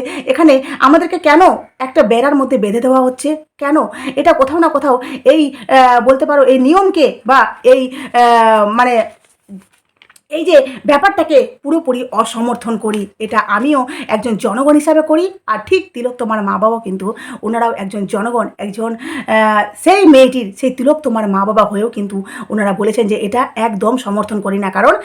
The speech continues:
মেয়েরাও ঠিক ছেলেদের মতো অংশ পাবে বা ঠিক ছেলেদের মতো অধিকার পাবে, যে মেয়েরাও নিরাপত্তা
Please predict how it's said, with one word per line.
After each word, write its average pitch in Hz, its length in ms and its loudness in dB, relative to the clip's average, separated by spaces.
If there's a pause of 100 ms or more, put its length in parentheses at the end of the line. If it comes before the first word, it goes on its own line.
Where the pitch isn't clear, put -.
(220)
মেয়েরাও 302 720 4 (420)
ঠিক - 320 0
ছেলেদের 285 400 0
মতো 226 220 -6
অংশ 214 380 -6
পাবে 233 400 -6
বা 233 120 2
ঠিক 302 280 -6
ছেলেদের 220 280 -2
মতো 208 220 -4
অধিকার 202 420 -4
পাবে, 190 300 -8 (320)
যে 220 160 2
মেয়েরাও 208 380 0
নিরাপত্তা 233 800 -4